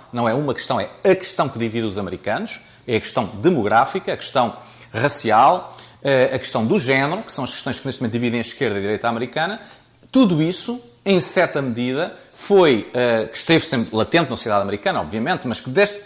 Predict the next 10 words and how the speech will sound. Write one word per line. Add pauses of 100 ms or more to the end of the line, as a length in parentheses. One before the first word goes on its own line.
(120)
que
explodiu
desta
forma (440)
nos
últimos
dez
anos,
em
parte,